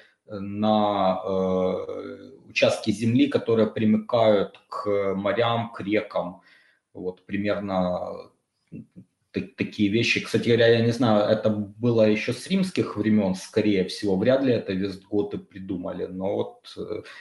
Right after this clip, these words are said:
это уже в вестготской правде отражено. Так, что ещё? Ну, вот это,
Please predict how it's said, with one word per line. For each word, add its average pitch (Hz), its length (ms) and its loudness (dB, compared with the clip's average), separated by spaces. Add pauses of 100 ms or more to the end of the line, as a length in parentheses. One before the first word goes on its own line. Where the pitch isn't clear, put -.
(160)
это 110 220 4
уже 107 240 6
в 104 80 -2
вестготской 101 480 -4
правде 98 360 0
отражено. 98 600 -4 (2500)
Так, 101 440 0
что 117 580 -2
ещё? 107 720 -2
Ну, 120 300 0
вот 135 360 -2
это, - 420 -2